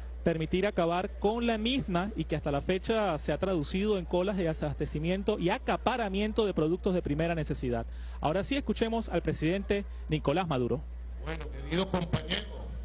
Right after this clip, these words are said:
Speaker 2: buenas tardes a todo Anzoátegui nuevamente desde acá, de Barcelona.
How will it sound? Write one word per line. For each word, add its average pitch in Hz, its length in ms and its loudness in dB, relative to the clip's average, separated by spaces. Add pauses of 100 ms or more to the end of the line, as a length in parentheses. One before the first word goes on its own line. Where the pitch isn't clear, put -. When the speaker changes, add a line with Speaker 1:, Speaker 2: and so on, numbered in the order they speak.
(520)
Speaker 2:
buenas 180 460 0
tardes 196 420 2
a 165 160 2
todo 208 320 2
Anzoátegui 190 800 0
nuevamente 185 600 0
desde 151 260 2
acá, 185 320 0 (600)
de 160 100 0
Barcelona. 165 1080 2